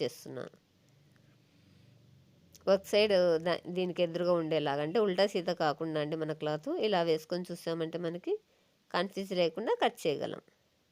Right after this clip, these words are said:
మన వీడియోస్ నచ్చినట్లయితే లైక్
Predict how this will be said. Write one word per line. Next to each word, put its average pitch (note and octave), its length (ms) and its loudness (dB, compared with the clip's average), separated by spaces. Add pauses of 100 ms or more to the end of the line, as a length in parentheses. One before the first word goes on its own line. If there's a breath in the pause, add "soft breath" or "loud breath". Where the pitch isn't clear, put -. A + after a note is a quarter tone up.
(1800)
మన F3+ 180 -2 (160)
వీడియోస్ F#3+ 340 2
నచ్చినట్లయితే G3 600 0 (100)
లైక్ F3 220 2